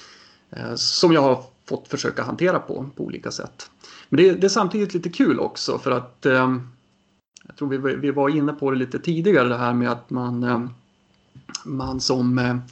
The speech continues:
spelledare vet vad som ska hända redan. Jag tror att det, det har varit en liten motivation för mig också att kunna sitta och skriva och sen så, jag vet inte riktigt vad som kommer att hända här. Jag skriver och så får vi se vad det blir för någonting.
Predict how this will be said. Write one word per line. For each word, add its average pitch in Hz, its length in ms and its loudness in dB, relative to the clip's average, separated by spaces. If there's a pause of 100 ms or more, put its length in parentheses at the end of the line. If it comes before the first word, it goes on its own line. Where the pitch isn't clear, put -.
(460)
spelledare 147 680 4
vet 160 320 0
vad 107 100 -4
som 117 100 -8
ska - 120 -6
hända 160 400 2
redan. - 440 -4 (320)
Jag 71 120 -14
tror 143 120 -2
att 139 60 -4
det, 147 160 2
det 143 80 0
har 139 40 4 (100)
varit 151 100 -12
en 151 80 0
liten 143 260 -4
motivation 143 600 -2
för 123 120 -4
mig 139 280 0
också 131 260 -6
att 123 100 -10
kunna 110 160 -4
sitta - 240 -6
och - 40 -4
skriva 131 380 -2
och 123 80 2
sen 120 260 0
så, - 320 -4 (420)
jag - 100 -16
vet 214 220 2
inte 202 180 4
riktigt - 280 -2
vad - 100 -4
som - 100 -6
kommer - 200 -4
att - 60 -2
hända - 240 -4
här. - 200 -2
Jag 95 140 -4
skriver 170 360 2
och - 60 2
så - 100 -8
får 185 120 -6
vi 185 60 0
se 170 180 0
vad 139 120 0
det 117 60 -2
blir 208 180 0
för - 120 -6
någonting. 135 580 -6